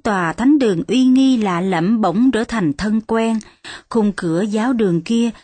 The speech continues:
không chỉ mở một đường vòng cung mái vòm, mà uốn lượn nối nhau liên tục những nét cong duyên dáng,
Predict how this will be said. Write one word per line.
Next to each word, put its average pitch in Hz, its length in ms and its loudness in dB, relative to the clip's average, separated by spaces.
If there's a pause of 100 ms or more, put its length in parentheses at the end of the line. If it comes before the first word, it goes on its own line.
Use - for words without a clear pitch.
(120)
không 269 180 4
chỉ 214 300 2
mở 226 320 2
một 262 260 0
đường 190 400 0
vòng 175 280 0
cung 254 360 0
mái 269 280 2
vòm, 175 300 0 (400)
mà 202 400 -2
uốn 233 220 2
lượn 202 460 2
nối 262 180 2
nhau 277 200 4
liên 254 280 2
tục 180 340 -4
những 180 360 0
nét 285 220 0
cong 233 280 0
duyên 233 320 2
dáng, 233 320 0